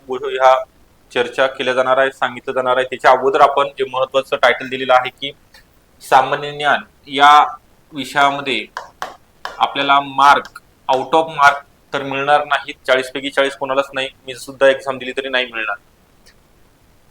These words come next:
तुम्हाला चाळीस पैकी तीस प्लस मार्क आणायचे आहेत, कारण निगेटिव्ह मार्किंग सुद्धा आहे. यामध्ये एकदा समजून घ्या विषय कोणकोणते आहेत. इतिहास, महाराष्ट्राचा इतिहास आणि आधुनिक भारताचा इतिहास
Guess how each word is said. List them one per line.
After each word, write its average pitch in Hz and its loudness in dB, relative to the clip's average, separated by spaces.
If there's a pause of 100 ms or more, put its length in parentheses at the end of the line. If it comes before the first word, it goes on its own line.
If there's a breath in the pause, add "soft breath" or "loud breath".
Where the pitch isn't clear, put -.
तुम्हाला 160 6 (300)
चाळीस 165 2
पैकी 175 -4 (200)
तीस 214 -8
प्लस - 0 (120)
मार्क 143 2
आणायचे 123 2
आहेत, 107 0
कारण 123 0
निगेटिव्ह 135 -8
मार्किंग 135 -2
सुद्धा 131 0
आहे. 127 4 (880)
यामध्ये 160 2
एकदा 170 0
समजून 165 -4
घ्या 160 2 (1000)
विषय 131 -2
कोणकोणते 139 -2
आहेत. 104 2 (600)
इतिहास, 143 0
महाराष्ट्राचा 147 4
इतिहास 143 -2
आणि 143 -4
आधुनिक 127 0
भारताचा 123 0
इतिहास 117 -4